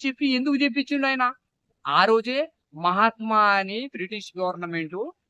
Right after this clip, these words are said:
ఆయనకు సన్మానం చేసింది. మహాత్మా అంటేనే జ్యోతిరావు పూలే. మహాత్మా ఇంకెవరికి ఇవ్వలే, గాంధీకి ఏమీ ఇవ్వలేదు. గాంధీకి బిరుదు ఎవరు ఇవ్వలేదు, మహాత్మా అని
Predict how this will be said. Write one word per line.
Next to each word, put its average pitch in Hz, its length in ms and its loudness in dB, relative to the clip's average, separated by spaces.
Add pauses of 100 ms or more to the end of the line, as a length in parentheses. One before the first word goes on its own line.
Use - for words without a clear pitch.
(440)
ఆయనకు 170 460 -4
సన్మానం 170 480 -6
చేసింది. - 440 -20 (340)
మహాత్మా 196 460 0
అంటేనే 185 360 -6
జ్యోతిరావు 190 540 -6
పూలే. 139 300 -10 (240)
మహాత్మా 196 380 0
ఇంకెవరికి 175 460 -4
ఇవ్వలే, 160 280 -2 (600)
గాంధీకి 190 360 -2
ఏమీ 185 180 -4
ఇవ్వలేదు. 170 300 -4 (480)
గాంధీకి 185 360 -2
బిరుదు 165 300 -6
ఎవరు 180 220 -2
ఇవ్వలేదు, 170 640 -10
మహాత్మా 160 360 -4
అని 156 360 -8